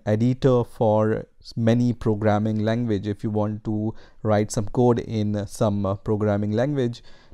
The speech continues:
Notepad plus plus allows you to do that also. And it has many cool features which makes it very powerful and useful,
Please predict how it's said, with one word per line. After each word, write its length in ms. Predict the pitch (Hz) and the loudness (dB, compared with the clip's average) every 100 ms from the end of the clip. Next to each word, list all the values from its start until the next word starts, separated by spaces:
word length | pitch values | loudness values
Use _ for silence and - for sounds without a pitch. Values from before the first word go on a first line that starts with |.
| - | 0
Notepad 440 | 127 123 120 117 | 0 2 0 0
plus 240 | 123 117 - | 0 -2 -2
plus 240 | 123 113 | -4 -2
allows 480 | 107 107 98 104 101 | 0 0 2 2 0
you 160 | 104 104 | -4 -4
to 120 | 110 | -6
do 240 | 104 104 | -4 -4
that 300 | 98 104 104 | 0 2 0
also. 640 | - 95 95 - 104 107 - - | -2 -4 -4 -4 -4 -4 -6 0
And 260 | 135 131 | 2 2
it 180 | - 120 | 0 8
has 320 | - 117 113 | 10 10 4
many 340 | 104 107 113 117 | -2 -2 -2 -4
cool 280 | - 113 107 | -4 -2 -2
features 600 | - 113 110 117 110 104 - | -2 -6 -4 -2 -2 -4 -10
which 320 | 107 104 - | -6 -6 -6
makes 320 | - 107 107 113 | -6 -4 -2 -4
it 140 | 104 - | -6 -4
very 420 | 104 107 107 107 - - - | -2 -2 -4 -6 -14 -16 0
powerful 480 | 131 143 143 156 139 | 4 4 2 0 0
and 240 | 110 101 | -2 -4
useful, 640 | 101 101 - - 64 57 | -2 -4 -4 -8 -8 -10